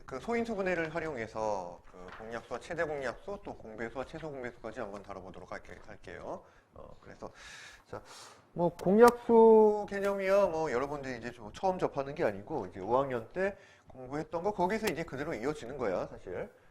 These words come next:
음, 그래서 그냥 쭉 한번 이제 보면서 정리를 해보도록 합시다. 음. 그래서 요게 이제 뭐, 그렇게 이제 낯설지 않은 부분들이지. 음, 우리가 이제 뭐, 공약수 구하는 거, 뭐, 최대 공약수 구하는 것도 다 알고, 알고 있어요.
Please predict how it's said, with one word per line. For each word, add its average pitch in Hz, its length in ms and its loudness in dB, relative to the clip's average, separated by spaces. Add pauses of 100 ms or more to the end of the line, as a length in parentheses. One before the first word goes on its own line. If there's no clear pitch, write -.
(140)
음, 95 160 -16
그래서 127 260 -8 (360)
그냥 156 180 -4
쭉 202 180 0
한번 175 200 2
이제 143 120 0
보면서 131 760 2
정리를 107 300 -6
해보도록 107 360 -14
합시다. 113 540 -10 (340)
음. - 160 -20 (1600)
그래서 165 160 -4
요게 233 280 4
이제 233 100 0
뭐, 196 120 4
그렇게 196 280 -2
이제 165 120 0
낯설지 190 400 6
않은 147 220 6
부분들이지. 113 640 -10 (460)
음, 90 200 -12 (300)
우리가 107 180 -10
이제 98 140 -10
뭐, 92 180 -10
공약수 147 800 0
구하는 117 360 0
거, 170 120 -2
뭐, 185 220 -4
최대 214 220 -2
공약수 196 360 0
구하는 160 300 0
것도 160 180 -6
다 165 120 -6
알고, 147 200 -4
알고 117 200 -4
있어요. 110 520 -6